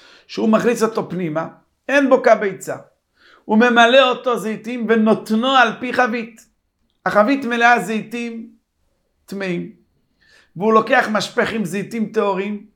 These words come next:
מכניס אותו פנימה לתוך החבית, והזיתים שבמשפך, בתחתית המשפך, ייגעו בזיתים שבחבית. ונמצא תורם מן המוקף.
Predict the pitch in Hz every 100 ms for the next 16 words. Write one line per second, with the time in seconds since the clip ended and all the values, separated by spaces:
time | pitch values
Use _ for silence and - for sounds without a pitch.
0 | _ _ _ 170 202 262 208 233 233 -
1 | 196 247 262 247 220 208 247 208 208 202
2 | 190 220 214 _ _ _ _ _ _ _
3 | _ _ 160 175 233 226 196 180 208 233
4 | 269 208 240 226 208 185 - 240 - 175
5 | 190 185 - 247 240 202 - 247 214 220
6 | 190 - 302 254 208 214 240 226 226 220
7 | 202 190 170 - _ _ _ _ _ _
8 | _ _ _ _ _ _ _ - 220 226
9 | 220 - 254 262 - 233 233 254 247 247
10 | 247 233 - 214 - -